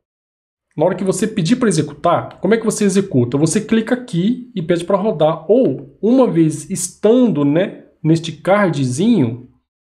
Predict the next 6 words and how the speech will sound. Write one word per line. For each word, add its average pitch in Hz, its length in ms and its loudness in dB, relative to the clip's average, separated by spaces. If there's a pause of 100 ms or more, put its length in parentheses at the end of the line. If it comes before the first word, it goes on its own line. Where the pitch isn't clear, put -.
(240)
você 175 480 0
pode 160 380 0
pressionar 165 460 0
o 156 440 0
Shift - 600 -2
Enter. 120 440 -2